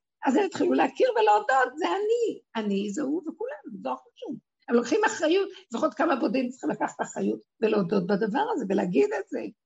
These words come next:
ולעשות עבודות כאלה. אז יעקב אבינו עוד מסתתר בעץ הדעת טוב של הצדקות מול עשיו הרשע. הוא מת מפחד ממנו.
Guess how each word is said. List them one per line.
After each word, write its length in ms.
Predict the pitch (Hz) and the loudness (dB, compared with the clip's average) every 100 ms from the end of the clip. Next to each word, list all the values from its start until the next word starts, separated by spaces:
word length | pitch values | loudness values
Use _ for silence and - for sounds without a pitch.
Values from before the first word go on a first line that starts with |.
| _ - | _ 0
ולעשות 400 | 208 190 220 - | 2 2 0 -2
עבודות 420 | 202 190 254 427 | -2 0 0 0
כאלה. 300 | - 302 202 - - - - | -2 0 0 -6 -12 -16 -2
אז 120 | 208 | 0
יעקב 240 | 226 233 | 0 0
אבינו 380 | 440 539 480 466 320 | -4 -2 -4 -4 -2
עוד 120 | 262 254 | -2 0
מסתתר 640 | 294 - 262 247 294 339 - _ _ - | -2 -2 -6 -2 0 0 -2 _ _ -4
בעץ 300 | 294 285 294 | -2 0 -2
הדעת 320 | 285 285 269 - | -2 -4 -6 -6
טוב 160 | 370 - | -6 -6
של 160 | - | -4
הצדקות 440 | 311 240 294 - 440 339 | -4 -2 -2 -2 -6 -4
מול 120 | 302 | -4
עשיו 360 | 247 - 285 311 | -4 -4 -4 -2
הרשע. 420 | 262 254 - 247 | -4 -6 -6 -6
הוא 460 | - - - - 427 | -6 -10 -20 -4 -4
מת 280 | 494 _ - | -4 _ -4
מפחד 280 | - - 403 | -2 -2 -4
ממנו. 260 | 349 302 | -2 0